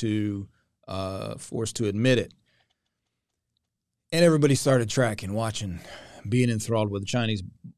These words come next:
spy balloon, and whether or not Biden was gonna do something about it, whether or not they were gonna shoot it down, uh, what's happening,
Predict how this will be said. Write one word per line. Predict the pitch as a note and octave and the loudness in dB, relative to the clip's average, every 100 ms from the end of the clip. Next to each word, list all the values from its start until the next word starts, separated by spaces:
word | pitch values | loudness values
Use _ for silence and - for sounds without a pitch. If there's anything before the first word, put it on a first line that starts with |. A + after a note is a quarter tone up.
| _ _ _ _ | _ _ _ _
spy | - - C3 C3 | -16 0 4 4
balloon, | B2+ C#3+ C3+ | 4 4 4
and | A#2+ | 4
whether | C#3+ C3 | 4 4
or | A#2+ | 4
not | C#3+ C#3 - _ _ _ _ _ G#2 | 2 2 -2 _ _ _ _ _ -8
Biden | A#2 C3+ C3 | 0 2 2
was | A2 | 0
gonna | B2+ A#2+ G#2+ A2 - _ _ G#2+ | -2 -2 -4 -8 -14 _ _ -4
do | C#3 | -2
something | C3 C3 A#2 | 0 0 0
about | A2 B2 C3 | 0 2 4
it, | B2+ A#2+ | 2 0
whether | A#2+ A#2 | -2 -2
or | |
not | A#2+ A#2 | -2 -2
they | A#2+ | -2
were | |
gonna | A#2 A2 | -2 -4
shoot | G#2 C#3 B2 | -4 0 0
it | G#2+ | 0
down, | A#2+ C3 C3 B2+ B2 A2 - _ _ _ _ - | -2 0 0 0 -2 -6 -10 _ _ _ _ -14
uh, | F#2 F#2+ F#2 F#2 F#2 | -10 -6 -6 -6 -8
what's | F#2 A#2+ A2+ | -4 -2 -2
happening, | A#2+ A#2+ A2 A2+ A2+ A2 G#2 | -2 -2 -2 -6 -4 -6 -8